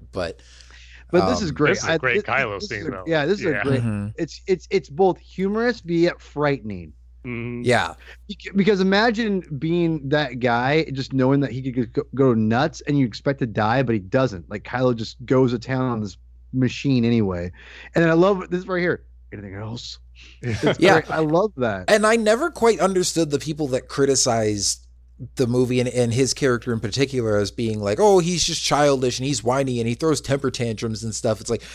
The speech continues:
Speaker 1: I like that. Like, 'cause
Speaker 2: Yeah.
Speaker 1: every, every Star Wars villain that we've seen before is so sort of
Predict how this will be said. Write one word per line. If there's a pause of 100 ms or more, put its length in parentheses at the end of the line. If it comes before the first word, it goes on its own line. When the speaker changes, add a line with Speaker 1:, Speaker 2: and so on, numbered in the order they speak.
(260)
Speaker 1:
I
like
that.
Like, (380)
'cause
Speaker 2:
Yeah.
Speaker 1:
every,
every
Star
Wars
villain
that
we've
seen
before
is
so (720)
sort
of